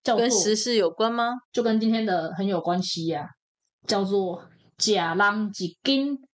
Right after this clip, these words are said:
Speaker 1: 嘛就爱行人一斗”。
Speaker 2: <laughs> 好，好，“假人一斤”，后面是什么？“啊丢”。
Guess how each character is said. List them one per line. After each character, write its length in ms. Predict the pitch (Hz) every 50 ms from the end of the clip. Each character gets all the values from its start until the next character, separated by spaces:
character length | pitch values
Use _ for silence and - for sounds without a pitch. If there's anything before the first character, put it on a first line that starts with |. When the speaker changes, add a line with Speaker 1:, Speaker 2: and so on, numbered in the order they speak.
| _ _ _ _
Speaker 1:
嘛 220 | - 190 165 151 160
就 220 | - 165 160 156
爱 300 | 139 139 240 233 190 185
行 400 | 185 - - 208 180 185 185 190
人 240 | 185 170 165 180 175 -
一 140 | - 160 - -
斗”。 220 | 247 208 165 156 - - _ _ _ _ _ _ _ _ - 117 -
Speaker 2:
<laughs> 320 | - 175 - - - _
好， 340 | - - 160 160 156 165 - -
好 220 | - 175 170 165 165 - _ - _
，“假 200 | - - 190 180
人 360 | 170 180 180 180 190 202 208 208 -
一 120 | - 170
斤”， 420 | - - - 226 220 220 226 233 226 _ _ _ _ _ - - - - _ _ _ _ _ _ _ _ _ _ _ _ -
后 180 | - - 226
面 160 | 214 208 202 190
是 100 | 185 185
什 140 | 190 170
么 300 | 156 143 139 139 143 139 - _
？“啊 100 | - 185
丢”。 480 | 180 - - 175 165 160 151 160 160